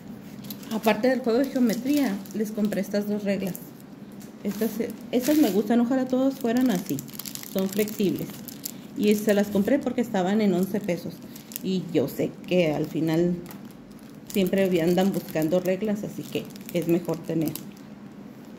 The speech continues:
y aprovechar la oferta. Y los sacapuntas que nunca falten. Compré, estos me salieron cada uno en, en veinte pesitos y estos dos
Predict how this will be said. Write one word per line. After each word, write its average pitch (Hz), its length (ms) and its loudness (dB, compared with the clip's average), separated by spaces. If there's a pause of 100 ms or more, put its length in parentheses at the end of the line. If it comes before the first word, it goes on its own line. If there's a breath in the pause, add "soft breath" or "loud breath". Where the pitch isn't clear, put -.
(340)
y 180 80 6
aprovechar 147 560 0
la 165 80 0
oferta. 302 480 -2 (640)
Y 220 80 4
los 196 160 2
sacapuntas 240 580 2
que 190 140 -2
nunca 170 240 0
falten. 139 380 -8 (920)
Compré, 180 600 2 (460)
estos 214 340 2
me 240 100 6
salieron 202 460 2
cada 202 340 2
uno 196 260 4
en, 202 180 2 (120)
en 160 340 -4
veinte 196 300 0
pesitos 254 560 -2 (520 loud breath)
y 214 140 2
estos 208 320 0
dos 208 180 0